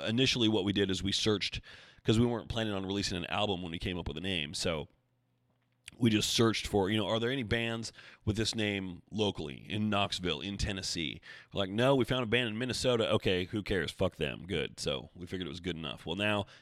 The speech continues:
it's not good enough. So we are once again on the search. Uh, and then also I wanted to give you the final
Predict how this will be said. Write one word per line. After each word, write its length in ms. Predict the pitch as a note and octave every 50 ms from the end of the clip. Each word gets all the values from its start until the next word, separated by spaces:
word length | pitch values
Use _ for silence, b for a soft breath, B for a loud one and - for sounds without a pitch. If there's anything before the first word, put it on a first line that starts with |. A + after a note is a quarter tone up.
| B
it's 120 | B - -
not 160 | D2 A#1+ -
good 120 | - -
enough. 400 | B1 A#1 - - - - - - _ _
So 240 | - - B1 C2 B1
we 200 | C#2+ F#2 F#2+ F2+
are 240 | F2 F2 E2+ D#2+ E2
once 220 | E2+ B2 C3+ B2+
again 200 | B2+ A#2+ B2+ A#2
on 140 | G#2+ G#2 G#2
the 60 | G2
search. 420 | - - G2+ E2+ - - - - - B B B B B B B
Uh, 180 | A2 A2 G#2+ D2
and 120 | A2 C3 C#3+
then 80 | C#3+
also 280 | D3 D3+ D#3+ - - D3+
I 80 | C#3 C#3
wanted 180 | C#3 C#3+ C#3
to 60 | C3+
give 140 | C3 C#3+ C3+
you 160 | C3+ C#3 C3+
the 140 | B2 B2 A#2
final 840 | - - - - D#3 D#3+ D#3+ D#3+ D#3 C#3+ B2+ G#2+ F#2 E2 D2+ - -